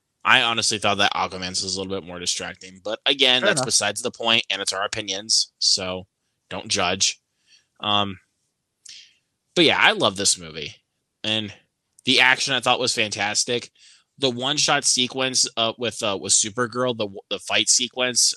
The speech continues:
Speaker 1: um, during the second act, I thought was incredible. It was really well directed.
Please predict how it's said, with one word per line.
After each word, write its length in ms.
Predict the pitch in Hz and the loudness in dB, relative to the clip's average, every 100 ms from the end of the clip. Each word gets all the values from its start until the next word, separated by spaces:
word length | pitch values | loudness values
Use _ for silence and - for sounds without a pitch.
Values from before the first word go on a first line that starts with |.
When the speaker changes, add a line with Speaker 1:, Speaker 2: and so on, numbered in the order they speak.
| - | -6
Speaker 1:
um, 280 | 98 95 95 | -10 -10 -8
during 280 | 107 104 101 | -6 -6 -4
the 280 | 98 95 90 - - | -4 -4 -6 -10 -2
second 360 | - 107 190 | 0 0 -2
act, 400 | 185 196 - - - _ _ _ _ _ _ _ _ _ - | -4 -4 -4 -6 -10 _ _ _ _ _ _ _ _ _ 0
I 120 | 110 | 2
thought 160 | 123 117 | 4 2
was 140 | 113 | 0
incredible. 680 | 104 92 - 95 110 131 143 - _ _ - | -2 -8 -8 -4 -2 -2 -4 -10 _ _ -10
It 140 | 110 | -8
was 200 | 110 104 | -6 -4
really 220 | 104 107 | -2 -2
well 180 | 107 107 | 0 0
directed. 640 | 107 95 92 - 127 139 | -2 -6 -6 -4 -4 -4